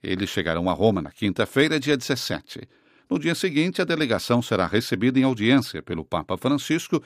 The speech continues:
e manterá encontros com o Pontifício Conselho para a Promoção da Unidade dos Cristãos. No sábado, eles assistem à solene celebração eucarística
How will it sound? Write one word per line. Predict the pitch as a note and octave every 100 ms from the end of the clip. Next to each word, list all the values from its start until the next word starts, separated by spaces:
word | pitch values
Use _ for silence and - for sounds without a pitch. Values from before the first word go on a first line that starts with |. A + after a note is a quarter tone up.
| - -
e | -
manterá | C3+ D#3+ D3 C#3+
encontros | D#3+ C#3 B2+ C3 C#3 C#3+ - - _
com | - D2+
o |
Pontifício | - A#2+ C3+ B2+ C#3 -
Conselho | C#3 C3+ - B2 B2+
para | B2+ B2
a |
Promoção | - C3+ C#3+ C#3 C#3 B2
da | B2
Unidade | B2 B2+ F#2 E2+ F2+
dos | F2+ -
Cristãos. | G2+ G2 - F#2+ - - - _ _ _ _ -
No | A2+
sábado, | - A2+ G#2 A2 A#2+ B2 _ _ -
eles | E2+ E2
assistem | F2 - C3 C3+ - E2+
à | D#2+
solene | - - F#2 F#2+ F#2
celebração | - F2+ E2 D#2+ - D#2+
eucarística | E2+ G#2+ C#3 C#3+ - D#3+ D#3+